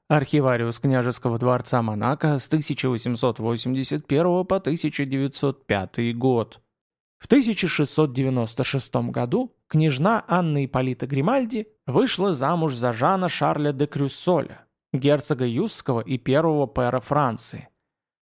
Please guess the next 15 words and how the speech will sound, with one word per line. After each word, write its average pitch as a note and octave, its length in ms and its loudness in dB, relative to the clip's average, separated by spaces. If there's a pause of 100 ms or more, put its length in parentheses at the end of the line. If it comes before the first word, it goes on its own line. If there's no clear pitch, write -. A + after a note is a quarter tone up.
(120)
Мария F#3+ 400 4
Лотарингская D3 800 0
считала F#3+ 480 0
пребывание C#3 640 2
в G#2+ 60 -4
Монако F#3 640 0
невыносимым D#3 1080 0
изгнанием. A#2+ 800 -2 (480)
Она C#3 280 4
постоянно F3+ 640 2
прибегала D#3 560 2
к C#3+ 80 -4
демонстративным D#3+ 920 0
вспышкам F3 580 -2
гнева, D3+ 420 -2